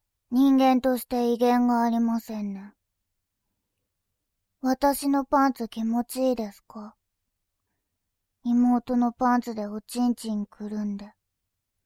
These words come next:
シコシコして気持ちいいですか？ほら、見てあげます。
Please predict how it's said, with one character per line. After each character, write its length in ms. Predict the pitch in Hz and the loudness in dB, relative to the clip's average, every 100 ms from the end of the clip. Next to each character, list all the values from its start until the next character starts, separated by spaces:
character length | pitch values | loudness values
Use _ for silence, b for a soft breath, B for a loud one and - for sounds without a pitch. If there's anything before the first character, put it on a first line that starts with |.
| _ _ _ _ _ | _ _ _ _ _
シ 240 | - 269 | -8 -6
コ 200 | - 247 | -2 -4
シ 160 | 233 - | -4 -10
コ 200 | 214 202 | -14 -14
し 120 | - | -12
て 140 | 208 | -14
気 140 | 208 220 | -10 -4
持 200 | 226 226 | -2 -4
ち 260 | - 240 240 | -6 -6 -4
い 40 | |
い 40 | |
で 160 | 226 202 | -4 -12
す 80 | - | -18
か？ 320 | - 208 208 _ _ _ _ _ _ _ _ _ _ _ _ _ _ _ _ _ _ _ | -20 -20 -20 _ _ _ _ _ _ _ _ _ _ _ _ _ _ _ _ _ _ _
ほ 180 | - 269 | 0 2
ら、 220 | 247 214 - _ _ - | 2 -2 -14 _ _ -4
見 180 | 254 262 | -2 0
て 100 | 262 | -2
あ 180 | 220 214 | -4 -6
げ 140 | 214 | -8
ま 220 | 214 214 | -6 -8
す。 200 | - 202 | -12 -20